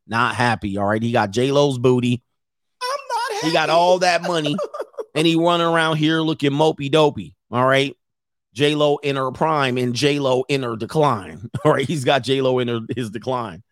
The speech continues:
Speaker 1: All right, so this is gonna be a fun show. Audience participation is going to be here. And let me get to the earlier contributors to today's show. Dollar sign Notorious C G A, the Notorious C G A on the Cash App. Dollar sign the Notorious C G A on the Cash App.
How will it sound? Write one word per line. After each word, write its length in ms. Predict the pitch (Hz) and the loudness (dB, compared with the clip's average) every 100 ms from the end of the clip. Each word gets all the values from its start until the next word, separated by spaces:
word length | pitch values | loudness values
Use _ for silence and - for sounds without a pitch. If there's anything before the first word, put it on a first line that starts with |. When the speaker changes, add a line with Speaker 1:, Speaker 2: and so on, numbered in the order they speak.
| _ _ _ - | _ _ _ -2
Speaker 1:
All 80 | |
right, 160 | 139 135 | -2 -2
so 140 | 143 | -4
this 140 | 147 196 | -4 -2
is 40 | |
gonna 160 | 175 170 | 0 0
be 120 | 156 | -2
a 60 | 139 | -2
fun 240 | 147 147 | -2 -2
show. 220 | 143 143 | 0 0
Audience 360 | 147 151 147 135 | 2 0 -2 -6
participation 800 | 139 127 135 113 135 127 123 123 | -8 -6 -8 -6 -6 -6 -8 -8
is 300 | 143 135 120 | -6 -6 -6
going 280 | 104 113 110 | -6 -6 -6
to 100 | - | -10
be 160 | 107 101 | -10 -8
here. 240 | 113 113 - - | -8 -10 -12 -8
And 280 | 156 151 127 | -2 -2 -2
let 100 | 135 | -4
me 40 | 135 | -4
get 140 | 131 | -4
to 60 | 123 | -4
the 80 | 117 | -4
earlier 300 | 131 117 107 | -2 -2 -4
contributors 440 | 113 101 107 101 - | -6 -6 -6 -6 -6
to 100 | 107 | -4
today's 320 | 90 107 98 | -2 -2 0
show. 220 | 107 104 | 0 0
Dollar 240 | 101 104 98 | 0 -4 -2
sign 400 | 113 90 78 - _ _ _ _ _ _ _ 127 | 0 -2 -6 -16 _ _ _ _ _ _ _ -4
Notorious 500 | 139 202 160 120 - | 0 2 0 -2 -4
C 140 | 151 | -4
G 240 | 127 139 | -2 0
A, 140 | 139 82 | 0 0
the 180 | 139 156 | 2 2
Notorious 460 | 156 147 147 127 | 2 2 0 0
C 100 | 135 | 0
G 320 | 120 127 123 | 0 2 2
A 60 | 123 | 0
on 300 | 120 120 120 | -2 -2 -2
the 100 | 120 | -6
Cash 360 | 110 110 87 - | -4 -4 -4 -8
App. 180 | 87 82 | -8 -4
Dollar 220 | 117 117 | -4 -2
sign 320 | 117 113 101 | -2 -4 -4
the 220 | 120 147 | -4 -4
Notorious 560 | 147 127 127 127 123 117 | -4 -2 -2 -2 -4 -4
C 100 | 113 | -4
G 200 | 104 107 | -2 -2
A 140 | 101 - _ _ 135 | -2 -6 _ _ -4
on 80 | 123 | -2
the 80 | |
Cash 280 | 113 90 - | -2 -4 -4
App. 180 | 95 | -6